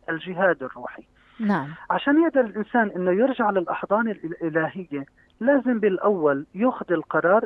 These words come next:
Speaker 1: مثل ما شفنا بالابن الشاطر. عشان هيك الكنيسة حضرتنا بالأسابيع قبل الصيام إنه يكون عندنا التواضع. فالإنسان المتواضع هو يقدر أن يص-، أن يشوف غلطه،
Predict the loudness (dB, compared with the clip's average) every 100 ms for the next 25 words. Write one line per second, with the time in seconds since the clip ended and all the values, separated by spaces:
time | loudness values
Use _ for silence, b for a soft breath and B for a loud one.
0 | -4 -4 -2 -2 -6 -6 -4 -4 -4 -6
1 | -10 -4 -2 0 0 -2 -2 -6 -8 -8
2 | -6 -4 -6 -8 B B B -6 0 2
3 | 2 2 -4 -2 -4 -4 -4 0 -2 0
4 | -2 -2 -4 -4 -2 -2 -2 _ -6 -2
5 | -2 -4 -6 -4 -2 -2 -2 -4 2 2
6 | 4 4 4 2 -4 B B B 0 0
7 | -2 0 2 2 -2 0 2 4 4 2
8 | 0 0 0 2 0 0 -6 -6 -4 -2
9 | -2 -4 -6 0 0 0 -2